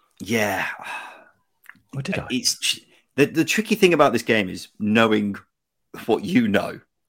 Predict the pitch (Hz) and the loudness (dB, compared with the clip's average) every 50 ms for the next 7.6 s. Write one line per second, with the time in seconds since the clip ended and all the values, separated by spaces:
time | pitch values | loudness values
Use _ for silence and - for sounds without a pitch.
0 | - - 127 - - 123 104 110 113 110 - - _ - - - - - - 107 | -8 -6 -6 -4 -2 -2 -2 -2 -4 -6 -8 -10 _ -18 -18 -18 -18 -8 -6 -6
1 | 101 87 95 98 95 90 - 87 98 95 98 95 92 95 98 95 92 90 85 87 | -6 -4 -4 -4 -4 -4 -6 -6 -6 -6 -6 -6 -6 -6 -6 -6 -6 -6 -6 -8
2 | - 92 85 85 - - - 95 95 101 104 101 - - - - 95 92 92 98 | -8 -10 -12 -14 -12 -10 -10 -6 -4 -4 -6 -4 -6 -8 -10 -10 -10 -8 -6 -6
3 | 92 85 80 85 85 85 87 87 85 80 82 87 87 78 80 80 80 - - 87 | -6 -6 -8 -10 -10 -10 -10 -12 -12 -12 -12 -12 -12 -12 -12 -12 -12 -12 -12 -10
4 | 82 80 80 85 - - 85 80 82 82 - - - - - - - - - - | -8 -8 -8 -8 -8 -8 -10 -8 -10 -10 -12 -14 -16 -16 -14 -14 -16 -16 -14 -4
5 | - - 185 185 180 - 151 151 151 147 - - 135 123 - - - - - 143 | 6 10 10 10 12 10 8 8 8 6 6 4 2 2 2 0 2 4 4 4
6 | 143 147 165 - - 151 151 - - - 160 156 143 117 - - - - 156 151 | 6 6 4 4 4 4 2 2 2 2 2 4 4 2 2 2 2 4 4 4
7 | - - 113 104 101 110 143 156 120 - 60 | 4 4 4 6 8 8 8 8 8 4 0